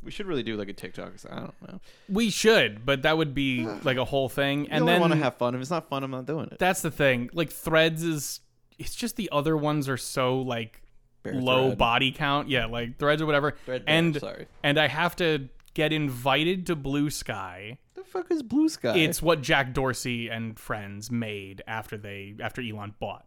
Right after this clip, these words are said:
Speaker 2: Twitter. They made
Speaker 1: Mm.
Speaker 2: Blue Sky, uh, which apparently, I'm really hoping this is both true and sticks on. Apparently, instead of a tweet, because it's Blue Sky, you can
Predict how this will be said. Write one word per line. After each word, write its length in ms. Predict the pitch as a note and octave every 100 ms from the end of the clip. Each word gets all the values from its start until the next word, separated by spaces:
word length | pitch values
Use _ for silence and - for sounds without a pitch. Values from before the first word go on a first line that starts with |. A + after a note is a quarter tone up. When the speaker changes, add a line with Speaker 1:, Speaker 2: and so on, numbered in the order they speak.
| -
Speaker 2:
Twitter. 340 | - A2 - -
They 80 | B2
made 180 | A2 A2+
Speaker 1:
Mm. 60 |
Speaker 2:
Blue 240 | A2 B2 A#2
Sky, 360 | - - C3 - - -
uh, 140 | C#3 C#3
which 180 | D3 D3+
apparently, 720 | - A#3 C#4+ D#3 C#3+ E3+ -
I'm 180 | B2+ A#2+
really 340 | C3 D#3+ D3
hoping 500 | C#3 C3 C3+ B2+ B2 -
this 260 | B2+ B2
is 180 | C3+ B2
both 300 | C3 B2 -
true 500 | - - D#3+ D3+ C#3+
and 400 | C#3+ C3 C#3 C#3 B2+
sticks 400 | - - C3 -
on. 400 | C3+ C3+ B2 A#2+ - - -
Apparently, 640 | C3+ F3+ A3 G3+ F#3+ F#3 -
instead 300 | D#3+ - F3
of 120 | D3+
a 140 | C#3+
tweet, 600 | B2 - - E4+ F#3 - _ _ _ _ -
because 300 | D3+ F3 D#3
it's 180 | D#3 C#3
Blue 380 | C#3 F#3 D4 D#4+
Sky, 560 | - C#3+ A#2+ B2+ C#3 - - _ _ -
you 140 | D3+ D#3+
can 380 | F#3 F3+ F#3+